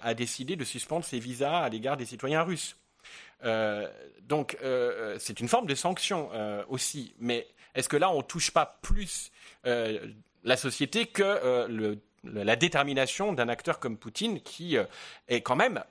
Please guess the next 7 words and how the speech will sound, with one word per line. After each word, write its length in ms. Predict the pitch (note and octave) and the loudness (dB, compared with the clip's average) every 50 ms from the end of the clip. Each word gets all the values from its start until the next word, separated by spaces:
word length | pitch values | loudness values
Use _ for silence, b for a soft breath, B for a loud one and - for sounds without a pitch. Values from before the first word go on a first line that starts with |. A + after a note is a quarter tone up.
| _ - | _ 0
mu 480 | B2+ D#3 E3+ F3+ G3+ B3 D#4 E4 D#4+ - _ _ _ _ _ _ _ _ _ _ _ _ _ _ _ _ _ _ _ _ _ _ - | 2 4 6 6 6 4 4 0 -2 -6 _ _ _ _ _ _ _ _ _ _ _ _ _ _ _ _ _ _ _ _ _ _ 2
par 340 | - E3+ F#3+ A#3 A3+ E3+ - _ F2 | 2 4 4 4 0 -4 -6 _ -8
une 120 | A#2+ A#2 A2 | -6 -4 -4
espèce 600 | G#2+ - - - G#3+ B3 B3+ - - - - b b b b b b b | -4 -6 0 2 2 2 2 0 -6 -8 -10 b b b b b b b
de 180 | A2+ A2+ A#2+ B2 | -2 0 2 2
mission 760 | C3 C#3+ D#3 E3+ F#3+ G#3 A3+ G3+ - - - - A3+ G3 E3 | 4 2 4 4 4 4 4 2 2 0 0 2 2 2 2
historique 640 | C3+ - - - F3+ G3 C#4+ E4+ - - - - | 0 -2 0 0 0 2 2 -2 -4 -6 -12 -12